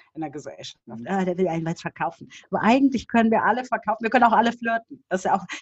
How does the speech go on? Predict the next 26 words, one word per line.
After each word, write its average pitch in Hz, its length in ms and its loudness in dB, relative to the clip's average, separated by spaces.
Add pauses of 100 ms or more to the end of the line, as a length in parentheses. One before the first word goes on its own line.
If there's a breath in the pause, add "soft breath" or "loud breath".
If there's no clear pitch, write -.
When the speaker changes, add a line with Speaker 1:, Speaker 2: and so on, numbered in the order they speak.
Speaker 1:
„Wie 208 80 -2
lerne 214 260 4
ich 208 100 -8
flirten?“ 226 400 2
Denke 180 200 0
ich - 60 -16
so, 190 140 2 (260 loud breath)
„Sag 220 120 2
mal, 190 240 4
wie, 220 260 -4
wie 196 80 -4
lerne 190 240 4
ich 185 120 -6
flirten?“ 196 360 2 (240 loud breath)
Du 214 100 0
kannst 294 500 0
flirten. 165 380 -4
Die 190 120 -6
Frage 226 420 -2
ist, 240 240 -8 (240 soft breath)
wieso 208 300 -2
hast 233 240 -2
du's 208 120 -8
verlernt? 226 500 -4
Also 180 180 -4
warum 202 500 0